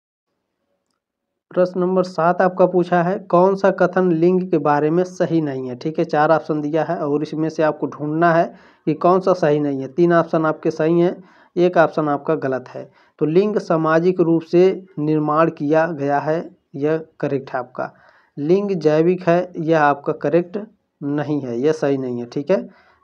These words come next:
तो ऑप्शन नंबर बी आपका इनकरेक्ट है, यानी सही नहीं है। ठीक है, चलिए अगला प्रश्न है आपका, प्रश्न नंबर आठ पूछा है, स्टीरियोटाइपिंग क्या है?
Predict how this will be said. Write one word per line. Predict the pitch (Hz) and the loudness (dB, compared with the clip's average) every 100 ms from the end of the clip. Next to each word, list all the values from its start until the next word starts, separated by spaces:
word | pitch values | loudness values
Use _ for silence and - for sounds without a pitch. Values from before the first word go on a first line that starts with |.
| - | 0
तो | 175 | 4
ऑप्शन | 151 - 170 | 4 4 0
नंबर | 165 170 190 185 - _ _ _ 143 | 2 2 0 0 -10 _ _ _ -14
बी | 123 170 196 180 | -4 -2 -2 -2
आपका | 147 143 180 202 - _ _ _ | -2 2 2 2 -2 _ _ _
इनकरेक्ट | 190 180 175 143 131 139 | 2 4 2 0 -2 0
है, | 156 | 2
यानी | 139 160 | 2 0
सही | 160 147 147 | 0 -2 -2
नहीं | 143 127 120 | -4 -6 -6
है। | |
ठीक | 120 143 202 | -8 -8 -4
है, | 220 - _ _ _ _ | -4 -6 _ _ _ _
चलिए | 117 113 120 - _ _ _ _ 165 | -12 -12 -14 -18 _ _ _ _ 0
अगला | 160 185 | 4 4
प्रश्न | 180 185 180 | 4 0 2
है | 170 | 2
आपका, | 170 - 175 175 - _ _ - | 2 2 2 2 -8 _ _ -6
प्रश्न | 147 151 | -6 -4
नंबर | 143 143 | -2 2
आठ | 143 156 - | 4 2 0
पूछा | 160 165 | -4 -2
है, | 151 160 190 - _ _ _ _ _ _ | 0 -2 -4 -10 _ _ _ _ _ _
स्टीरियोटाइपिंग | 180 180 - 180 175 180 196 190 160 151 180 180 175 | -2 -2 0 2 2 2 0 4 2 2 0 -2 2
क्या | 139 127 | 2 2
है? | - 135 123 | -2 -6 -8